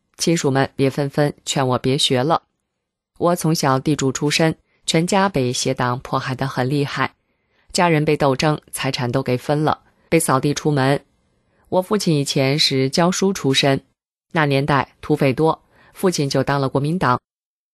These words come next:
当到团长级别时，邪党利用特务把我父亲抓起来，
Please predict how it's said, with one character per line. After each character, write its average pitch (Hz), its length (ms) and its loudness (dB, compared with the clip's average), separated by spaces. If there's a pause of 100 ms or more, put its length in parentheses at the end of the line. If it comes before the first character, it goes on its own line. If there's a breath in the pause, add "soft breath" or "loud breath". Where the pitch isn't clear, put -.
(100)
当 202 140 2
到 185 180 2
团 156 280 -2
长 135 200 0
级 - 140 -4
别 135 160 2
时， 135 340 2 (220)
邪 - 180 0
党 139 240 2
利 143 60 0
用 135 160 0
特 147 220 0
务 127 280 0
把 143 140 0
我 135 100 0
父 131 160 -4
亲 135 220 -2
抓 147 220 -2
起 - 160 -4
来， 127 200 0